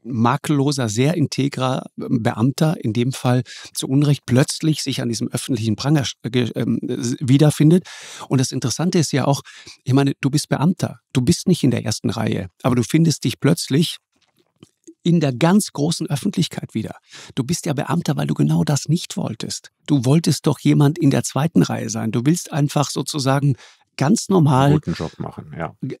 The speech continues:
Speaker 1: deinen guten Job machen, aber eben nicht, äh, sozusagen in der ersten Reihe medial, äh, da, da wo dieses ganze mediale Gemetzel stattfindet die ganze Zeit,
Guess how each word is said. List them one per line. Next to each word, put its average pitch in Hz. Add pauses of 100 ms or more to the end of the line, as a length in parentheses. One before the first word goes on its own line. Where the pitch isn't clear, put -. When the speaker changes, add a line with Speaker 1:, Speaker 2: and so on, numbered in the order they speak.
(100)
Speaker 1:
deinen 131
guten 170
Job 135
machen, 143
aber 127
eben 120
nicht, 147 (360)
äh, - (220)
sozusagen 135
in 131
der 123
ersten 131
Reihe 139 (340)
medial, 123
äh, 117
da, 135
da 127
wo 131
dieses 120
ganze 135
mediale 127
Gemetzel 123
stattfindet 143
die 139
ganze 131
Zeit, 139